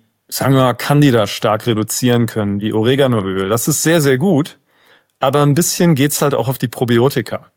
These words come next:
ne? So, in einem gewissen Ausmaß. Ähm, und Triterpene tun das überhaupt nicht. Und wenn man dann, ähm, virale Aktivierungen hat, was man, äh, heutzutage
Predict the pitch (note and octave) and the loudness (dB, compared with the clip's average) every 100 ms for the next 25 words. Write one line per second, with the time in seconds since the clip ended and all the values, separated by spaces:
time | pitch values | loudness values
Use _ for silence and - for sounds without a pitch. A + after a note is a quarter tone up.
0 | _ _ - - D3 _ - - - _ | _ _ -10 -10 -12 _ -12 -10 -12 _
1 | - - - _ G#2+ A2 G#2+ A2+ B2 A2 | -20 -20 -20 _ -4 -2 0 0 0 -2
2 | F#2 G2+ - F#2 - - - _ _ - | -2 -4 -6 -10 -12 -14 -14 _ _ -12
3 | G#2 G#2 G#2+ G#2+ G2+ _ _ _ - C3 | -4 -2 -2 -4 -6 _ _ _ -4 -2
4 | F#3 F#3 G3 G3 A3 D3 - D#3 D3 C#3 | -2 -2 -2 0 2 0 2 2 2 0
5 | B2+ D#3+ - F#2+ - - _ _ - - | -2 -2 -6 -12 -14 -20 _ _ -20 -20
6 | - _ _ _ A2 G#2+ G#2+ G#2+ G2+ - | -20 _ _ _ -2 0 0 -2 -4 -10
7 | - A2+ A2+ A2 G#2+ G#2+ G#2+ G#2 G#2 G#2+ | -4 0 0 0 0 0 -2 -4 -4 -4
8 | G#2 G#2 G#2 G2+ A2+ B2 B2 C#3+ C3+ B2 | -2 -4 -6 -8 -4 -2 0 0 0 -2
9 | - A#2 B2 A#2 A#2 A2 A#2 A#2 - G#2 | -4 0 0 2 0 0 -2 -4 -8 -8
10 | - - A2+ G#2 G#2 G2+ G2+ G2+ A2+ A2 | -8 -6 -6 -4 -4 -4 -4 -2 -2 -2
11 | A#2+ A#2 G2+ G2+ G#2+ | -4 -2 0 0 -2